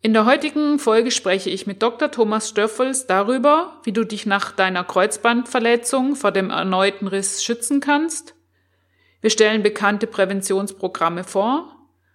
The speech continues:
Außerdem unterhalten wir uns über die richtige Einstellung von Skibindungen und ob Knieorthesen im Ski oder im Sport ausreichend schützen.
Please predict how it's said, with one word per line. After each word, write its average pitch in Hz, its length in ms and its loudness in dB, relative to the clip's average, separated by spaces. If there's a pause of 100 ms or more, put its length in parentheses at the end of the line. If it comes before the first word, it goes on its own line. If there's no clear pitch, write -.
(400)
Außerdem 233 560 4
unterhalten 214 600 0
wir 247 100 2
uns 226 160 0
über 196 160 0
die 196 140 -4
richtige 190 400 -2
Einstellung 185 480 -2
von 175 180 -8
Skibindungen 262 960 0 (320)
und 220 200 2
ob 208 220 -2
Knieorthesen 226 880 2
im 190 160 -2
Ski 220 380 0
oder 180 240 0
im 180 80 -2
Sport 196 480 0 (340)
ausreichend 180 800 0
schützen. 165 580 -6